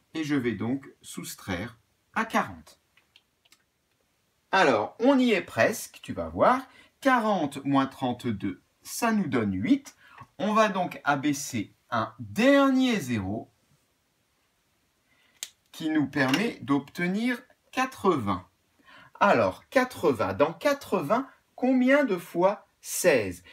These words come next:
Bien, pour cela, on va poursuivre ici notre petite liste. Quarante-huit, je rajoute encore seize, j'arrive à soixante-quatre.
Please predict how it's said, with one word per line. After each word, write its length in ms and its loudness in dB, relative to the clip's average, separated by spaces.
Bien, 100 -2
pour 200 -8
cela, 260 4
on 120 2
va 140 0
poursuivre 800 -6
ici 440 -8
notre 240 -4
petite 380 -12
liste. 320 -2
Quarante-huit, 840 0
je 180 -2
rajoute 600 -2
encore 420 -4
seize, 500 0
j'arrive 420 -2
à 280 0
soixante-quatre. 1300 -4